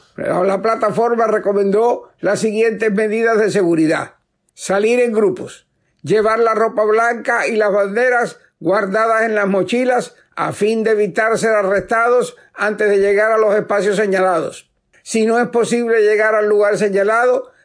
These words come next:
manifestarse en parques, avenidas colaterales u otros espacios urbanos. Documentar el desarrollo de la manifestación. Informar a los familiares cercanos de su asistencia a la misma.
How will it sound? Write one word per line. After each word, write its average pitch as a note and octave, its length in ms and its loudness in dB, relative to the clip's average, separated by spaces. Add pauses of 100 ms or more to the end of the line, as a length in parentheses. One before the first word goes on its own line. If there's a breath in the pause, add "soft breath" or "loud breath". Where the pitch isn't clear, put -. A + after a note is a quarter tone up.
manifestarse G3+ 760 -2
en G3+ 140 -2
parques, A3+ 640 -2
avenidas A3 600 0
colaterales A3+ 920 0 (180)
u G3 200 0
otros G#3+ 400 2
espacios G3+ 520 0
urbanos. D#3+ 640 -2 (380)
Documentar A3 920 0
el A#3 140 0
desarrollo A3 640 0
de A#3 100 0
la G#3+ 100 2
manifestación. F#3 920 -2 (600 loud breath)
Informar A3 640 0
a A#3 80 2
los A3+ 140 0
familiares G#3+ 600 0
cercanos A3+ 640 -2 (200 soft breath)
de F#3 160 0
su F#3 100 0
asistencia A#3 680 0
a A3 40 0
la G#3 100 2
misma. F#3+ 480 -4